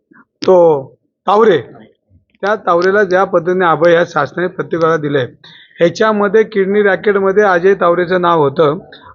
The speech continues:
आणि त्याच्यामध्ये त्या खात्याचे त्या काळचे मंत्री, अं, गिरीश महाजन यांनी त्याला क्लीन चिट दिली.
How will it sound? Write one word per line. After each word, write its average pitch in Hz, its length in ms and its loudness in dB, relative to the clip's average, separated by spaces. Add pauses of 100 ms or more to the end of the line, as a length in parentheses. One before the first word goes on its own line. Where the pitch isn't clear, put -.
आणि 196 200 -4
त्याच्यामध्ये 202 720 0
त्या 208 260 -2
खात्याचे 190 440 -2
त्या 190 200 -2
काळचे 185 320 -2
मंत्री, 180 400 0 (280)
अं, 160 640 -2
गिरीश 226 220 2
महाजन 156 360 0 (380)
यांनी 202 160 -2
त्याला 226 220 0
क्लीन 233 280 0
चिट 208 220 -2
दिली. 151 240 -2